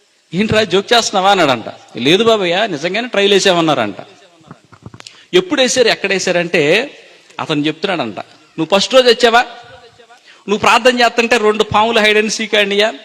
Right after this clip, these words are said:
అది నీకు తెలీదు, నాకు తెలీదు రా" అన్నాడంట. నా, నీ మీద పాములు వచ్చి తిరిగినాయి, అవి వెళ్ళిపోయినాయి, మేము చూసాము. వీడు మామూలోడు కాదు, ఏదో పెద్ద గొప్పోడు అని చెప్పి మేము అనుకున్నాము.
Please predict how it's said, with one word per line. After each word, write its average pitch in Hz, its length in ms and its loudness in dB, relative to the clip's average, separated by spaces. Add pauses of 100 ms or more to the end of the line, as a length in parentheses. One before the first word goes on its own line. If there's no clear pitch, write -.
(140)
అది 160 160 0
నీకు 185 200 0
తెలీదు, 196 360 -2 (580)
నాకు 175 180 -2
తెలీదు 220 260 0
రా" 196 80 4
అన్నాడంట. 147 480 0 (380)
నా, 139 320 -2
నీ 147 260 0
మీద 165 240 2
పాములు 170 540 -2
వచ్చి 180 200 -8
తిరిగినాయి, 170 420 -4
అవి 151 120 -2
వెళ్ళిపోయినాయి, 160 520 0
మేము 139 260 -2
చూసాము. 196 560 0 (380)
వీడు 170 140 2
మామూలోడు 240 520 6
కాదు, 240 480 4 (460)
ఏదో 233 300 6
పెద్ద 185 300 0
గొప్పోడు 170 460 4
అని 214 100 0
చెప్పి 202 160 2
మేము 151 160 2
అనుకున్నాము. 180 800 0